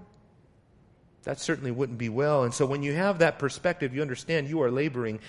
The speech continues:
in the sight of God. And furthermore, it takes a certain mentality. It takes a certain humility.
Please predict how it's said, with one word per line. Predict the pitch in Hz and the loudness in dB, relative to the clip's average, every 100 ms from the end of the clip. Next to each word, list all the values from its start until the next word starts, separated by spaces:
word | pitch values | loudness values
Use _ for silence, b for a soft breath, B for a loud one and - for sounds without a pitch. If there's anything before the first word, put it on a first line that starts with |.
| B - | B 0
in | 180 180 165 | 2 4 2
the | 123 123 | 2 0
sight | - - 156 120 110 - b b b | 0 -2 0 0 0 -8 b b b
of | - 104 | -6 -4
God. | - 110 92 82 - - - _ - _ - - - - b b | -2 0 -2 -6 -14 -20 -20 _ -20 _ -20 -20 -20 -20 b b
And | 151 | -2
furthermore, | - 262 220 123 107 107 151 - - - _ - | 2 2 4 2 2 0 -2 -10 -20 -20 _ -4
it | 151 | 0
takes | - 202 | 2 2
a | 147 | 0
certain | - 180 175 | 0 0 2
mentality. | 143 135 165 190 147 107 | 0 0 0 2 2 0
It | - | -2
takes | 170 147 | -2 -2
a | |
certain | 127 - 147 131 | -2 -2 -2 -4
humility. | - - 127 120 165 127 92 73 | -8 -6 -4 -2 0 -2 -4 -10